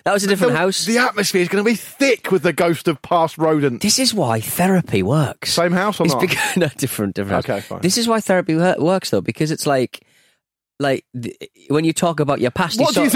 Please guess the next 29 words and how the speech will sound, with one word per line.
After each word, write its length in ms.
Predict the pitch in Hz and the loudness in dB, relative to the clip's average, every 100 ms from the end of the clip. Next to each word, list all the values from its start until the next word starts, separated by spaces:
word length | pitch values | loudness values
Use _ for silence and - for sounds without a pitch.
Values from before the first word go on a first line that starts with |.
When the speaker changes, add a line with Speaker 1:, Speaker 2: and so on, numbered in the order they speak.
| 185 | 2
Speaker 2:
think 20 | |
Speaker 1:
you, 60 | 214 | 4
Speaker 2:
this 140 | 208 | 4
Speaker 1:
you 80 | 190 | 2
Speaker 2:
is? 320 | 190 143 - - - - - _ _ - - - | 2 0 -4 -10 -16 -20 -20 _ _ -14 -10 -4
'Cause 140 | 196 226 | 0 0
I'm 120 | 285 | 2
not 80 | 320 | 2
Speaker 1:
I'm 40 | 320 | 2
Speaker 2:
getting 140 | 240 | 2
Speaker 1:
just 80 | 294 | 2
Speaker 2:
paid 280 | 233 247 160 | 2 2 0
Speaker 1:
saying, 260 | - - 247 | 0 0 2
<laughs> 0 | |
Speaker 2:
for 140 | 233 | 2
Speaker 1:
I'm 140 | 302 220 | 2 2
Speaker 2:
this. 140 | 202 | 0
Speaker 1:
just 200 | 240 - | 0 0
saying, 320 | - 233 208 | 0 0 2
you 100 | 320 | 2
are 100 | 330 | 2
in 80 | 233 | 4
a 60 | 143 | 2
little 300 | 165 151 117 | 2 0 0
kind 240 | 113 104 | 0 0
of 80 | 98 | 0
weird 320 | 98 117 107 | 0 2 2
way. 140 | 85 185 | 2 2
Speaker 2:
Yeah. 200 | 156 | 2